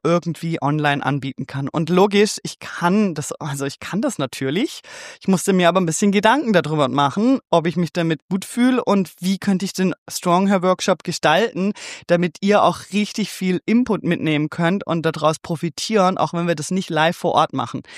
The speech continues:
Weil live vor Ort bedeutet beim Strong Her Workshop, dass wir ja auch Technik üben zusammen. Also wir besprechen die ganze Theorie, aber wir üben auch zusammen und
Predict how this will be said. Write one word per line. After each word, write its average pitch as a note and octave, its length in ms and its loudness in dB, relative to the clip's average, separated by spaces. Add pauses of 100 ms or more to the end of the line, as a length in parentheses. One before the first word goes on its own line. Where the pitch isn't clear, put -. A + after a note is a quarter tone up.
(300)
Weil D#3 220 2
live C#3+ 320 2
vor - 220 2
Ort F#3+ 400 4
bedeutet F3+ 500 0
beim C#3+ 160 0
Strong G3+ 400 0
Her C#3+ 220 0
Workshop, C3 420 0 (140)
dass E3 180 -4
wir E3 80 -4
ja E3+ 140 2
auch E3+ 200 4 (120)
Technik F#3 560 -2
üben C3 260 -4
zusammen. B2 460 -2
Also C#3+ 240 -2
wir C#3 160 -2 (320)
besprechen D3+ 480 -2
die E3 80 -2
ganze D3+ 380 -2
Theorie, D#3+ 800 0 (580)
aber F#3 180 4
wir G#3 140 2
üben B3 260 4
auch C#3+ 240 2
zusammen D3+ 540 -2
und F#3 400 -4